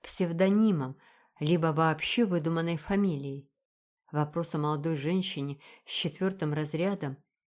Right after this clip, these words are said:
живущей в отеле, породил на экране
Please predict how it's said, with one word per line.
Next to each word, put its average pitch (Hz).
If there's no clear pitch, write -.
живущей 165
в 147
отеле, 175
породил 175
на 196
экране 202